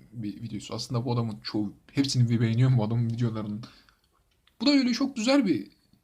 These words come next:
şey aslında. Aklıma gelmiş olsaydı ben de böyle bir şey çizebilirdim. Burada, e, önemli olan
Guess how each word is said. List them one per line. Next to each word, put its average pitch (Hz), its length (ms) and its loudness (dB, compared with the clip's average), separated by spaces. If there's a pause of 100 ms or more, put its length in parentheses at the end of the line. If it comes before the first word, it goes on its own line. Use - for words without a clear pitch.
(180)
şey - 200 -4
aslında. 139 540 -6 (840)
Aklıma 190 440 0
gelmiş 165 500 2
olsaydı 175 440 0
ben 220 140 2
de 160 80 2
böyle 156 100 2
bir 147 60 0
şey 320 160 -6
çizebilirdim. 151 680 -2 (560)
Burada, 185 460 -2 (120)
e, 139 100 -4
önemli 170 420 -2
olan 202 360 -2